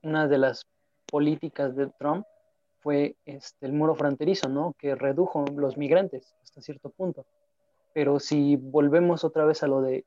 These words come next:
Joe Biden, que quiere regresar con lo de, lo de O-, Obama, este, darle más apoyo, pues cier-, hasta cierto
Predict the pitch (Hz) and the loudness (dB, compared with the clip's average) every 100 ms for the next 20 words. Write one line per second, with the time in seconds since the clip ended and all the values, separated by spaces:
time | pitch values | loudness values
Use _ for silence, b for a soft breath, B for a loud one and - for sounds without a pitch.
0 | 135 147 135 143 143 131 123 127 - 143 | -4 -4 -2 0 0 -2 -10 -12 -6 -2
1 | 139 135 127 135 - 131 - 123 120 120 | 0 0 0 -2 -4 -8 -8 -14 -14 -12
2 | 120 - _ _ _ _ - 139 135 139 | -14 -18 _ _ _ _ -6 0 4 4
3 | 131 _ 160 147 139 147 175 285 _ _ | 4 _ -2 2 2 2 0 -4 _ _
4 | _ _ _ _ _ _ 143 127 - - | _ _ _ _ _ _ -10 -10 -10 -6
5 | 139 143 151 147 147 143 139 151 147 165 | 0 4 6 4 4 0 0 0 2 2
6 | 220 _ _ _ _ - 135 - 160 151 | 0 _ _ _ _ -4 -4 2 2 2
7 | - 135 147 - 143 135 139 131 - 156 | -2 -6 -6 -6 -6 -6 -6 -6 -2 -2
8 | - 160 147 139 | 2 4 4 2